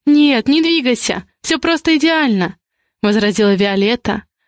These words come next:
отвлеклась на секунду, чтобы собрать растрёпанные длинные кудри, заколола их карандашом и вновь вернулась к работе. «Это ты идеальная, солнышко»,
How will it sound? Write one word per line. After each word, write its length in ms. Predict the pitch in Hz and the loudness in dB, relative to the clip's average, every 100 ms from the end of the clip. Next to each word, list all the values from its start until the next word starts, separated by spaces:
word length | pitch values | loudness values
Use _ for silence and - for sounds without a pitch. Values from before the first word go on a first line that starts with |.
| _ | _
отвлеклась 520 | 240 247 311 359 359 | -8 -4 -2 0 0
на 60 | 220 | -2
секунду, 520 | 180 185 240 269 226 | -4 -4 0 2 0
чтобы 260 | 180 202 185 | -2 -4 -4
собрать 420 | - 190 220 240 | -4 -4 -4 -2
растрёпанные 600 | 196 175 202 190 196 196 | -4 -2 -6 -2 0 0
длинные 380 | 185 196 196 190 | 0 2 0 -2
кудри, 460 | - 254 226 233 - _ _ _ | 0 -2 0 -6 -8 _ _ _
заколола 500 | 208 226 262 330 320 | -4 -2 0 2 2
их 140 | 214 - | 2 -2
карандашом 720 | 202 196 190 196 220 254 254 _ _ _ | -2 -2 0 -2 0 -2 -2 _ _ _
и 120 | 233 | -2
вновь 400 | 220 214 220 277 | 2 2 2 0
вернулась 420 | 247 220 208 196 - | -2 0 2 0 -2
к 60 | |
работе. 640 | 202 196 202 196 - - - _ _ _ _ _ - | -2 0 0 0 -2 -6 -10 _ _ _ _ _ -6
«Это 240 | 185 190 | -6 -4
ты 240 | 180 226 220 | -4 -2 0
идеальная, 600 | 185 190 196 170 170 185 | 0 -2 -2 -2 -4 -8
солнышко», 680 | - - 220 202 180 - 175 | -8 -4 0 0 -2 -4 -12